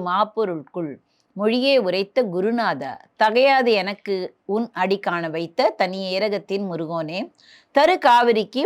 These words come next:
வட பாரிசத்தில் சமர் வேல் எடுத்த பெருமாள்." என்ன நேயர்களே, வரி வடி வை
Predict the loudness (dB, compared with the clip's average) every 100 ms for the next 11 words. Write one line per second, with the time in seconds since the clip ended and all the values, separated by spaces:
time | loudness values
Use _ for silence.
0 | 2 2 2 0 0 -4 -8 -6 -8 -4
1 | -6 -4 -6 -4 -4 -4 -6 -10 -8 -8
2 | -6 -8 -8 -14 -16 -20 -20 _ _ -20
3 | -20 -20 -20 -18 -20 -20 -12 0 4 6
4 | 4 4 4 4 4 6 6 6 6 6
5 | 6 4 0 0 2